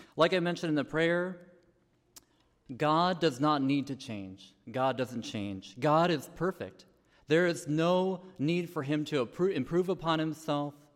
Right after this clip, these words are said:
um, at all. He is all-knowing, all-powerful, loving, righteous,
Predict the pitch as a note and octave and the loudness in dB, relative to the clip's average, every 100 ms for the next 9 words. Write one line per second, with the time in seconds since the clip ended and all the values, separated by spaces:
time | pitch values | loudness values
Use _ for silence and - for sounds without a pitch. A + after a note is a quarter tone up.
0 | _ A2+ G#2+ G2+ G2 B2 B2+ B2 G#2 F#2+ | _ -8 -6 -8 -2 2 4 4 2 -2
1 | - - C3+ C3+ - C#3 D#3 D#3 D3+ D3+ | -10 -4 2 2 4 6 6 8 6 6
2 | D3+ D3 - A#2 A2+ A#2 D3 C#3+ C#3+ C#3+ | 4 2 2 2 2 2 2 2 0 -6
3 | C3+ C3 B2+ - - _ A#2+ B2+ C#3+ D3 | -8 -8 -12 -20 -20 _ 0 2 4 2
4 | D3 C3+ A#2+ C3 C#3+ - C#3 B2+ - | 0 0 0 0 -2 -4 -6 -6 -16